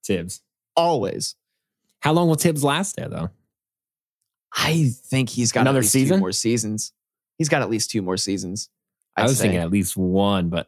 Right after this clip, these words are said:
Speaker 1: he might, depending on
Speaker 2: They
Speaker 1: how
Speaker 2: made
Speaker 1: this
Speaker 2: the
Speaker 1: next season
Speaker 2: playoffs.
Speaker 1: goes.
Speaker 2: That good. The Knicks are loving that.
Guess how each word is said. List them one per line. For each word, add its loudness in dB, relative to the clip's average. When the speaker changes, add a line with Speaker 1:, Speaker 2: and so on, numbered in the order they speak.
Speaker 1:
he -4
might, -4
depending 0
on 0
Speaker 2:
They 2
Speaker 1:
how 2
Speaker 2:
made 2
Speaker 1:
this -10
Speaker 2:
the -2
Speaker 1:
next -4
season 0
Speaker 2:
playoffs. 0
Speaker 1:
goes. -2
Speaker 2:
That -2
good. -2
The 2
Knicks 2
are 2
loving -2
that. -6